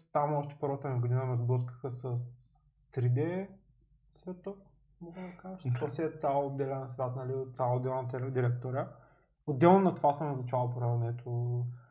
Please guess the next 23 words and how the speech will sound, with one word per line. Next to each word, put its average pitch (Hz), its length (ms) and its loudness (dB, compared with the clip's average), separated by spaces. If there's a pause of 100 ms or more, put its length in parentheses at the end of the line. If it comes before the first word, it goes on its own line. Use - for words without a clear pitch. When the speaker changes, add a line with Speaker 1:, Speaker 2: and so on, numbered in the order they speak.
(140)
Speaker 1:
смисъл, 127 360 -4 (760)
нали, 120 180 2
да 117 80 2
снимаме 120 340 2
на, 113 80 -8 (400)
на 123 80 -6
видео, 139 560 -4
в - 80 -18
смисъл, 123 240 -10
видеообработка, 131 680 -2 (560)
да - 160 -12
снимаме 120 240 0
на 120 120 6
аудиообработка, 135 840 2 (180)
графичен 127 440 -4
дизайн, 123 540 4 (760)
а, 123 80 -2 (540)
много, 185 320 8
много, 180 180 6
много, 170 160 4
много 156 200 2
други 131 160 0
неща, 127 420 -2